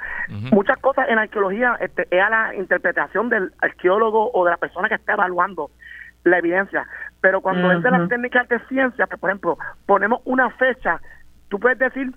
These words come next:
Speaker 2: lo que sea de esa arte, pero sabemos un dato real, que es cuándo se hizo ese arte. Así que ahí entramos nosotros, este, y apoyamos las diferentes teorías o hipótesis que tengan los compañeros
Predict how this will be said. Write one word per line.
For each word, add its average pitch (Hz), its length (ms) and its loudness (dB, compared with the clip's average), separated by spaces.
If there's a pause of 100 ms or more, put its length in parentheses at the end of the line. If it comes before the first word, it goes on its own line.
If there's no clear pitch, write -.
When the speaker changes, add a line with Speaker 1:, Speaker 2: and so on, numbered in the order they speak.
(260)
Speaker 2:
lo 220 280 2
que 196 180 -2
sea 247 400 0
de 208 160 -6
esa 233 240 2
arte, 269 200 -2
pero 202 200 -2
sabemos 202 320 0
un 214 180 -6
dato 254 300 0
real, 175 500 0 (500)
que 196 140 2
es 233 80 2 (140)
cuándo 226 420 0
se 175 160 0
hizo 160 400 -4 (420)
ese 170 300 2
arte. 156 380 -2 (280)
Así 214 240 -2
que 214 100 0
ahí 196 180 0
entramos 220 340 -2
nosotros, 240 580 -2 (400)
este, 180 320 2
y 165 120 2
apoyamos 185 680 0 (100)
las 185 140 2
diferentes 175 420 -2
teorías 202 420 2
o - 80 0
hipótesis 185 440 -4
que 175 120 -2
tengan 185 240 0
los 165 120 -6
compañeros 202 600 -2